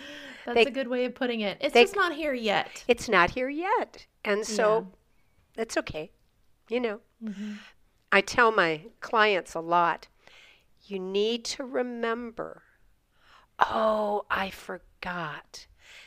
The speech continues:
Speaker 2: Things always work out for me." And they go, "Okay."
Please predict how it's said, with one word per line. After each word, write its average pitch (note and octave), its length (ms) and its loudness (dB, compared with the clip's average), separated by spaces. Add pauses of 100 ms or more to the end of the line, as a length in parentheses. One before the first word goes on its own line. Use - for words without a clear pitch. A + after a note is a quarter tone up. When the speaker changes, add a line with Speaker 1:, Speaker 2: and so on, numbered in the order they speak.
(120)
Speaker 2:
Things D4+ 580 -6 (260)
always C4 760 0
work D3+ 280 -14
out C#3 260 -12
for - 200 -16
me." D3+ 280 -20 (1300)
And G#3+ 140 8
they G#3 120 10
go, E3+ 260 2 (1000)
"Okay." G#3+ 720 -14